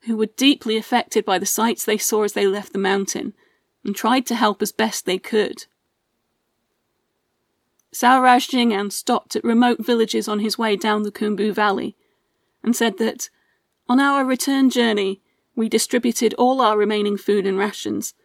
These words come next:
as well as any extra resources we had from our expedition." Many others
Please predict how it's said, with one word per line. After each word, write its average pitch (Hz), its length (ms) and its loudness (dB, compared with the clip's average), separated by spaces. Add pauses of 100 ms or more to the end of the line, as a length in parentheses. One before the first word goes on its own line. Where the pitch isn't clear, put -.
(280)
as 226 100 -4
well 254 140 6
as 240 100 4
any 233 240 2
extra 226 360 0
resources 202 600 0
we 202 100 -6
had 196 260 -2
from 202 180 -4
our - 160 -4
expedition." - 760 -2 (1700)
Many 220 360 2
others 247 440 4